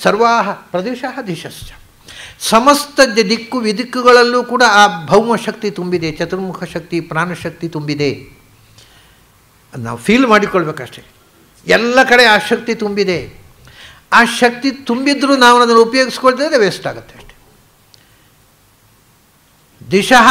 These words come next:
ಪ್ರದಿಶಃ, ದಿಕ್ಕು ಇದುಕ್ಕುಗಳಲ್ಲಿ ಆ ಎನರ್ಜಿ ತುಂಬಿದೆ. ಅದು ದೇಹದ ಒಳಗೂ ಕೂಡ ಮೂಲೆ ಮೂಲೆಗಳಲ್ಲಿ ತುಂಬಿದೆ. ಪ್ರಾಣಾಗ್ನಯ ಏವ ಏತತ್ ಪುರೇ ಜಾಗೃತಿ, ಅದು ಒಳಗೂ ತುಂಬಿದೆ ಆ ಎನರ್ಜಿ. ಅದನ್ನು ತಿಳ್ಕೊಂಡು ಉಪಯೋಗಿಸಿದರೆ ಉಪಯೋಗ ಆಯಿತು, ಇಲ್ದೇ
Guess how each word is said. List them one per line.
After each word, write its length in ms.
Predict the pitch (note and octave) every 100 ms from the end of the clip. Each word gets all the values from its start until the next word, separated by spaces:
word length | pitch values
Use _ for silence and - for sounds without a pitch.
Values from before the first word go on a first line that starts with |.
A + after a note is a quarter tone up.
| C4
ಪ್ರದಿಶಃ, 580 | B3 A3 A#3+ A#3 G3+ A3 G#3+ - - _ -
ದಿಕ್ಕು 320 | F3 - B3 B3+
ಇದುಕ್ಕುಗಳಲ್ಲಿ 800 | A3+ B3 - A#3+ A#3+ A#3+ A#3 A#3
ಆ 80 | G#3+
ಎನರ್ಜಿ 360 | G3+ A3+ A3 A3
ತುಂಬಿದೆ. 440 | G#3 G#3 G#3 F#3 D3 C3 _ _ _ _ _ _ _ _ _ _ _ _
ಅದು 200 | F#3+ F#3 E3
ದೇಹದ 360 | F#3 A#3 A3+ B3
ಒಳಗೂ 300 | G#3 G#3+ A#3+
ಕೂಡ 200 | A#3 A#3+ A3+
ಮೂಲೆ 280 | G3+ A#3
ಮೂಲೆಗಳಲ್ಲಿ 580 | A3+ A3+ A#3 A3+ A3+ A3
ತುಂಬಿದೆ. 360 | G#3 G#3 G#3 G3
ಪ್ರಾಣಾಗ್ನಯ 720 | E3+ F3+ F#3+ G#3+ A3 F#3+ G3+ G#3+ G#3+
ಏವ 200 | G#3 G#3
ಏತತ್ 360 | G3+ F3 A3+ A3+
ಪುರೇ 220 | G3 A3 A3
ಜಾಗೃತಿ, 640 | G3 G3 F#3 G3 F3+ F#3+ D3+ G#2+ - - - -
ಅದು 100 | C#3 F3
ಒಳಗೂ 280 | G3 A3+ A#3
ತುಂಬಿದೆ 420 | A3+ G#3 G#3+ G3
ಆ 100 | F#3
ಎನರ್ಜಿ. 520 | F3+ E3+ F3+ D#3 C#3+ A#2 - - - -
ಅದನ್ನು 300 | - C3 B2+
ತಿಳ್ಕೊಂಡು 480 | A#2+ E3+ G3 G3+ F#3
ಉಪಯೋಗಿಸಿದರೆ 720 | E3 D#3 G3 F3 E3 F3+ G3
ಉಪಯೋಗ 360 | A#3 G3+ G3+ F#3
ಆಯಿತು, 220 | D#3 C#3+ F#3
ಇಲ್ದೇ 200 | G3